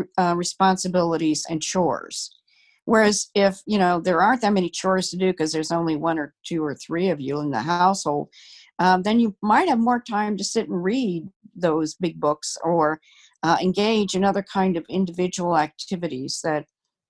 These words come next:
uh, you know, are not really, uh, easily accomplished by people with a lot of other siblings. Also, the relationship with parents is probably that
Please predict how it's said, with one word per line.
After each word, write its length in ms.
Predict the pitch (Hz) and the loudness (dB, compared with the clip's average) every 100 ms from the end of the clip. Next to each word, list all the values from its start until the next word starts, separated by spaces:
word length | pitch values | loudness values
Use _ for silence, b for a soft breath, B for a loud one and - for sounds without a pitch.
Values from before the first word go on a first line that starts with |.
| - | -4
uh, 260 | 160 147 - | 0 0 0
you 100 | 185 | 2
know, 60 | |
are 120 | 170 | 4
not 400 | 180 185 190 185 - | 4 4 4 2 0
really, 680 | 170 170 165 165 160 156 - | -2 0 0 0 -2 -4 -6
uh, 120 | 156 143 | -6 -4
easily 440 | 185 214 190 180 | -2 -2 -2 -2
accomplished 640 | 139 - 180 170 170 156 - | -4 -4 -4 -2 -4 -6 -6
by 200 | 170 156 | -4 -4
people 300 | 160 180 165 | -4 -10 -8
with 180 | 143 - b b b - | -8 -10 b b b -4
a 40 | |
lot 220 | 175 165 | 2 2
of 80 | 160 | 2
other 200 | 151 147 | -2 -4
siblings. 580 | - - 156 147 131 - | -6 -6 -6 -6 -8 -4
Also, 360 | 131 262 - 247 | 0 0 2 0
the 280 | 180 165 151 _ _ _ - | 4 2 2 _ _ _ -4
relationship 880 | 196 185 226 302 - 226 233 196 185 | -2 2 2 0 -2 -6 -4 -4 -4
with 140 | 180 180 | -4 -8
parents 540 | - 269 277 175 143 170 | -6 -2 0 -2 -4 -6
is 120 | 180 | -8
probably 720 | - 214 247 214 170 160 156 | -6 -2 0 0 -2 -4 -2
that 280 | 175 170 | -2 -2